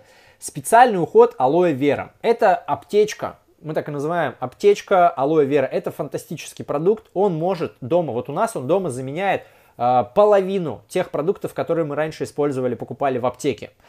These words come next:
Некоторые партнёры мои, а, вообще полностью, практически там девяносто процентов своей аптечки заменили на эти три продукта.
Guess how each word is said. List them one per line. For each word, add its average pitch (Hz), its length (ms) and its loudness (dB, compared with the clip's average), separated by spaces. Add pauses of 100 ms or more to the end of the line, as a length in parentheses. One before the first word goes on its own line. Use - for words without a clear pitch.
(140)
Некоторые 175 380 0
партнёры 180 480 0
мои, 170 280 0
а, 135 220 0
вообще 147 300 0
полностью, 185 500 0
практически 135 420 -8
там 120 200 -6
девяносто 156 440 -6
процентов 170 460 -6
своей 156 320 0
аптечки 202 380 -2
заменили 139 440 -4
на 147 240 -6
эти 143 280 -4
три 143 160 -4
продукта. 131 500 -6